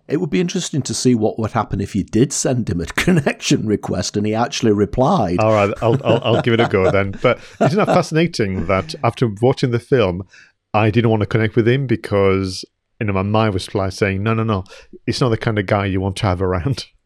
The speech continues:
Speaker 2: <laughs>
Speaker 1: Yeah, th-, th-, there's always that sort of, you know, you, you'll, you'll see telephone numbers on the side of, um, buildings in films. And sometimes, I mean, m-, maybe again, it's the geek in me, like, "Oh, I wonder what would happen if I phoned that number."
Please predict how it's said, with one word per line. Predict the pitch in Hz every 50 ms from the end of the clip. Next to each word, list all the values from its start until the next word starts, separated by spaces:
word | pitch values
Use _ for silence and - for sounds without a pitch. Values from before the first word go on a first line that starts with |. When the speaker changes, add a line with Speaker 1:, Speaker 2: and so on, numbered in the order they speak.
| 127 _ _ _ -
Speaker 2:
<laughs> | 180 - - _ _ _ - 156 151 -
Speaker 1:
Yeah, | - 147 151 147 147 139 147
th-, | 147 147 147 -
th-, | 180 170
there's | 185 180 - 214
always | - 294 320 339 330 208 - -
that | 143 120 113 -
sort | - - 127 113 - -
of, | 117 98 - -
you | - 120 117
know, | 101 95 90 92 -
you, | 127 110 113 113 -
you'll, | 131 127 131 131 -
you'll | - 139 127 135 131
see | - - - 180 175
telephone | - - - 147 147 147 139 - 120 107 104 92 95
numbers | 95 92 95 90 82 82 78 73 - - -
on | 104 98 95
the | 87 87
side | - - 101 92 87 87 90 80 87
of, | 82 82 - - -
um, | 98 87 87 85 85 82 _ _ -
buildings | 101 92 87 92 90 82 87 76 76 78 78 90
in | 87 82 82
films. | - - 98 87 82 78 71 73 76 78 - - - - - - - - - -
And | 110 113 113 113 - -
sometimes, | 139 - - - 208 226 214 - - 127 110 104 110
I |
mean, | 117 135 135 131 120 123
m-, | 123 -
maybe | 131 131 131 107 104
again, | 92 - 107 92 92
it's | 85 -
the | - 82
geek | - 95 95 101 95 -
in | - 87 82
me, | 78
like, | 80 80 -
"Oh, | - 185 214 156
I | 87
wonder | 95 120 151 170 190 180
what | 170 - -
would | 131 - -
happen | 123 127 - - 98
if | 113 - -
I | 85 87 92
phoned | - - - 107 101 98 95 90 90 85
that | 85 90 87 - -
number." | - 101 101 98 101 98 95 85 76 69